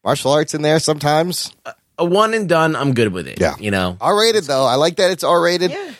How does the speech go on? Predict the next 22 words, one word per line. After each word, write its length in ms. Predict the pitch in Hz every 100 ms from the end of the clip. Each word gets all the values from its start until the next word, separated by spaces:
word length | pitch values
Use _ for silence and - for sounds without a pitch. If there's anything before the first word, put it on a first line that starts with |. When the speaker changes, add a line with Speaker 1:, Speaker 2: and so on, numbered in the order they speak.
| _
Speaker 1:
And 160 | 147 170
I 40 |
like 180 | 180 202
that 100 | 220
it's 140 | 226
from 160 | 240 226
Bruce 260 | 214 302 -
Timm, 360 | - 311 220
the 80 | 165
fucking 340 | 208 196 208
guy 240 | 196 202 202
who 80 | 196
did 180 | 202
Batman 320 | 190 202 202 196
Animated, 540 | 196 202 185 170 -
uh, 340 | 90 160 160 156
Adventures. 640 | 180 214 170 151 - - _ _
Speaker 2:
It 140 | 165
should 200 | - 440
be 160 | 440 127
interesting. 360 | 110 92 -
Speaker 1:
Yeah. 140 | 95